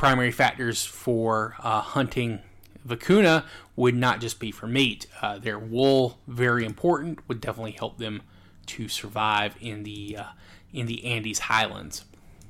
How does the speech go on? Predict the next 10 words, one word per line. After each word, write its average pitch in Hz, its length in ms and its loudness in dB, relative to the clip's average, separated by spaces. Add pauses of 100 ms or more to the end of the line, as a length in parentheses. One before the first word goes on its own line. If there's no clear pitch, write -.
(1800)
Um, 117 380 2 (320)
and, 160 240 6
uh, 139 260 6 (440)
it's - 260 -2
not 190 420 6
known 175 600 4 (600)
if 160 360 4
Warawara 139 840 4
and 120 160 -4
Fakshi 135 680 -2